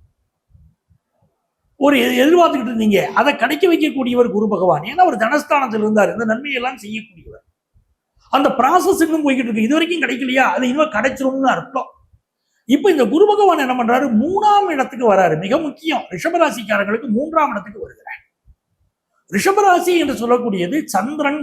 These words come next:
உச்சமடையக்கூடிய ராசி, நல்லா தெரிஞ்சுக்கிடுங்க. நல்ல அறிவாளிகள் ரிஷபராசியில பிறந்தவங்க.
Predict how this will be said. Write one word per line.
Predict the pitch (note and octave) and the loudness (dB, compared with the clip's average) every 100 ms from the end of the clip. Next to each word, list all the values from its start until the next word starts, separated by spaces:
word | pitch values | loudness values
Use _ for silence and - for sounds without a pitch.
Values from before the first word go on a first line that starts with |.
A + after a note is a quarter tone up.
| G#3+ | -6
உச்சமடையக்கூடிய | - - D4 D4 C4 A#3+ A3 A3 G#3+ A3 | -4 0 0 0 -2 -4 -6 -8 -4 -2
ராசி, | G3 G3+ G#3 G3+ | 0 0 -2 -10
நல்லா | F3 G3 C4 | -8 -8 -8
தெரிஞ்சுக்கிடுங்க. | B3 G#3 G#3 E3+ D3 - - _ _ _ _ _ _ _ _ | -6 -6 -6 -8 -16 -14 -16 _ _ _ _ _ _ _ _
நல்ல | D#3 A#3 E4 F#4 | -6 -2 0 0
அறிவாளிகள் | E4 D4 E4+ D#4+ D#4 D4+ C#4 | 2 2 4 2 2 0 -2
ரிஷபராசியில | A3 C#4 D4 D4 C4 B3 A#3 A#3 | -2 -2 2 2 0 -2 -2 0
பிறந்தவங்க. | A3 A#3 A#3 G3 | -2 0 -2 -4